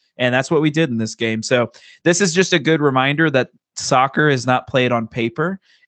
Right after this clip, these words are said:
It is played on the pitch, and these boys showed up in this game, four one.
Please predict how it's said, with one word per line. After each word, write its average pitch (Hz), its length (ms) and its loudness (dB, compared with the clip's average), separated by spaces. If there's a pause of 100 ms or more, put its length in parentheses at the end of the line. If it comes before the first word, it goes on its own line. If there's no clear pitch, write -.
It 131 100 2
is 123 140 -2
played 127 260 2
on 120 140 0
the 110 80 -4
pitch, 180 440 -2
and 123 200 0
these 120 160 -2
boys 123 200 0
showed 117 300 0
up 120 240 0
in 123 80 -4
this 131 180 -8
game, 139 320 -6
four 139 300 2
one. 131 400 -2